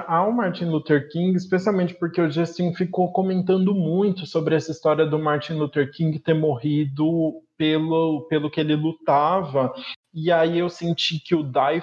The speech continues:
For You pode ter sido um paralelo aí que ele criou também, o que mais uma vez eu acho que só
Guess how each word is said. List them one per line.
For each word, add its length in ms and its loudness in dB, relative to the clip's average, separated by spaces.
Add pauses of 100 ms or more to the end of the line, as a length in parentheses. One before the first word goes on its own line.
For 240 2
You 640 -2
pode 380 0
ter 160 0
sido 420 -2
um 320 -2
paralelo 800 2
aí 180 2
que 140 -2
ele 120 0
criou 460 -2
também, 460 0 (200)
o 60 2
que 140 -6
mais 260 0
uma 160 2
vez 580 -2
eu 120 4
acho 180 -4
que 80 -14
só 240 -2